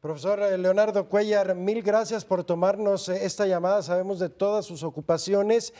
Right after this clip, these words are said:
y le deseamos el éxito que usted se merece junto con todo el equipo que está trabajando, incluyendo los que están acá y también, por supuesto, a las chicas. Y nada más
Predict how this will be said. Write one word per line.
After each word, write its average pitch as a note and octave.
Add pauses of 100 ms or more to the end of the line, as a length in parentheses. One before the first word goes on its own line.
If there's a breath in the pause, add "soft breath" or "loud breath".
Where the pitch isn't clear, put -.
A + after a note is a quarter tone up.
(220 loud breath)
y B2+
le D#3+
deseamos G#3+
el E3
éxito F#3+
que -
usted G3
se G3+
merece F#3+
junto G3
con D#3+
todo D4
el C4+
equipo G#3+
que E3
está F#3+
trabajando, G3 (240 loud breath)
incluyendo D#3+
los G3
que D3
están F#3
acá G#3+ (240 loud breath)
y F#3
también, F#3 (160)
por D3+
supuesto, G3
a F#3
las E3
chicas. G#3 (260 soft breath)
Y G3
nada B3
más C#4